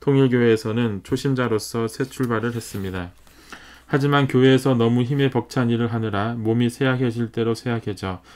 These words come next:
그만 지병을 얻고 말았습니다. 다행히도 어머니는 옛날 복중교 시절부터 자매처럼 가깝게 지내던 부인 식구들이 살고 있는 노량진에 거처를 정하고 그들과 함께 지내며 서로 보살핀 덕분에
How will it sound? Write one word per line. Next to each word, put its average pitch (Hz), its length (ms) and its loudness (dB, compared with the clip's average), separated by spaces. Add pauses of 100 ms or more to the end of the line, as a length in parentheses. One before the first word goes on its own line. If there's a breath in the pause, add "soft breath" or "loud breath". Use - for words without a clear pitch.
(140 loud breath)
그만 117 320 0
지병을 123 400 0
얻고 110 240 -4
말았습니다. 95 760 -6 (560 loud breath)
다행히도 123 480 4
어머니는 123 420 2
옛날 117 360 0
복중교 127 520 0
시절부터 110 760 -4
자매처럼 117 600 -4
가깝게 110 520 -4
지내던 101 500 -6 (300 loud breath)
부인 123 260 2
식구들이 123 500 -2
살고 113 320 -2
있는 110 260 -2
노량진에 104 680 -4
거처를 117 480 -2
정하고 92 500 -8 (380 loud breath)
그들과 120 340 2
함께 131 400 0
지내며 104 540 -6 (180 soft breath)
서로 117 380 0
보살핀 127 500 0
덕분에 95 520 -4